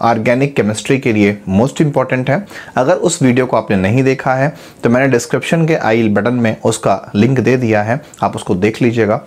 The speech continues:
आपके लिए most important है। और उसी लेसन नंबर फ़ोर के अग-, नेक्स्ट पार्ट की आज हम स्टडी करेंगे। उस पार्ट का नाम है पेट्रोलियम।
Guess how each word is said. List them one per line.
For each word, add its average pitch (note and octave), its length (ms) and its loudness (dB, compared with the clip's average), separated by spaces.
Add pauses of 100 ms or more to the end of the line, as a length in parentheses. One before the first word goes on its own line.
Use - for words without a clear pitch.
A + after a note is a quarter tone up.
(140)
आपके F#2+ 280 -4
लिए B2 200 2 (180)
most G#2+ 160 0
important G2 460 -4
है। - 80 -8 (580)
और - 240 -2
उसी E3 260 2
लेसन F3 300 2
नंबर C#3 260 2
फ़ोर D#3+ 420 0
के A2 180 0 (640)
अग-, D#3 140 0
नेक्स्ट F3 300 0
पार्ट C#3+ 240 0
की D3 120 2
आज C3 140 0
हम B2+ 140 2
स्टडी A2 280 0
करेंगे। A#2+ 460 0 (120)
उस A2 240 -2
पार्ट A2+ 200 0
का G2+ 140 -2
नाम B2+ 260 0
है G#2+ 220 0 (220)
पेट्रोलियम। G2+ 480 0